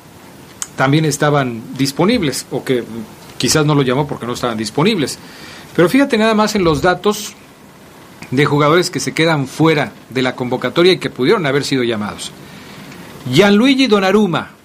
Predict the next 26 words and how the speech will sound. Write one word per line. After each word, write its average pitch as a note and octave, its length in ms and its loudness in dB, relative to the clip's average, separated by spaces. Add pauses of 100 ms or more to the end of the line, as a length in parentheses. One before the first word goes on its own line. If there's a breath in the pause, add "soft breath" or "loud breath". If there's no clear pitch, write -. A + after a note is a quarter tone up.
portero E3+ 420 2
titular F3+ 480 0
del E3+ 160 0
Milan. D#3+ 340 0 (1200)
No F3 200 6
va A3 140 4
tampoco G#3 600 0
Moise G3 580 0
Kean, D#3 380 -2 (320)
delantero C#3+ 480 0
de F3 80 2
la D3 160 0
Juve, B2 300 0 (680)
quien, B2 400 0
eh, A#2 220 0
com-, C3 220 0 (140)
eh, C3 340 -4
tiene F3+ 220 4
competencia F3+ 640 2
incluso F3 420 0
con C#3+ 140 -2
Cristiano F3 340 2
Ronaldo G3 480 2
y E3+ 60 2
Mario E3+ 260 2
Mandzukic C#3+ 500 0